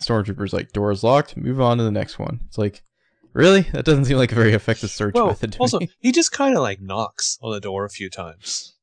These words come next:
Speaker 2: That's how he ascertains that it's locked. <laughs>
Speaker 1: So you guys aren't trying too hard, are you? Yeah, the Jabba scene's pretty bad. That's, there's a reason they cut it to begin with. I feel like
Speaker 2: Yeah.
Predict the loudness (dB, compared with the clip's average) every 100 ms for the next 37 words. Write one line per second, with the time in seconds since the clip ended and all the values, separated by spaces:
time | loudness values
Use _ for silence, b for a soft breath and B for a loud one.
0 | _ _ _ -2 2 2 4 2 -2 -4
1 | -4 -4 -4 -6 -8 -8 -6 -6 -8 -10
2 | -10 -14 -14 -10 -6 -2 0 2 -2 -2
3 | -6 -4 -6 -8 -8 -8 -8 -10 -4 4
4 | 4 4 4 6 6 2 -4 -6 -6 -6
5 | -4 -2 -2 -2 -6 -8 -14 -20 b b
6 | b b 2 4 4 4 4 2 2 0
7 | 0 -4 -8 -4 -2 0 -2 -2 -6 -4
8 | 0 0 -2 -6 -8 -8